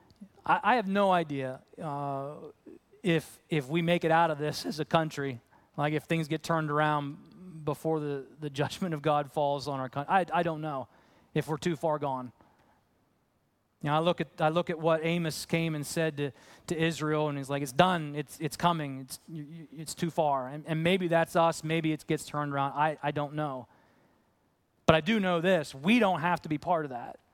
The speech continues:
My family doesn't have to be part of that. Your family doesn't have to be part of it. We can't have families. We need men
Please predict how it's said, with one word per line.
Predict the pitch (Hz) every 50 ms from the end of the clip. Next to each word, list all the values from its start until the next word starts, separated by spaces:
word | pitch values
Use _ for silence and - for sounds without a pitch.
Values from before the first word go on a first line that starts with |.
| _ _ _ _ _ _ _ _ _ -
My | - 165 196 208 220 254 240
family | - - 220 208 196 185 185 170
doesn't | 185 180 165 160 160
have | 143 165 170 165 -
to | - 151
be | 147 143
part | - - - 156 151 139
of | 120
that. | 120 131 135 - - - _ _ _ -
Your | - 156 185 202 208
family | - - 165 147 139 135 135
doesn't | 131 143 143 120 127 123
have | 123 131 123
to | - 151
be | - -
part | - - - - 143
of | 135 135
it. | 131 - _ _ _ _ _ _ _ _ _ _ _ _ _ _ _ _ _ _ _ _ _ _ _ _ _ _ _ _ _ _ _ _ _ _ _ _ _ _ _ _ _ _ _ _ _ _ _ _ _ _ _ -
We | 147 165 202 226 233
can't | - - 214 214 208 202 175
have | 180 185 180 175 175 156 170 - - - - - - _
families. | - - - 202 196 196 196 185 165 151 143 135 -
We | 139 165 175
need | 170 175 180 196 202 202 196 165
men | 170 175 185 185 175 156 139 135 131 127 120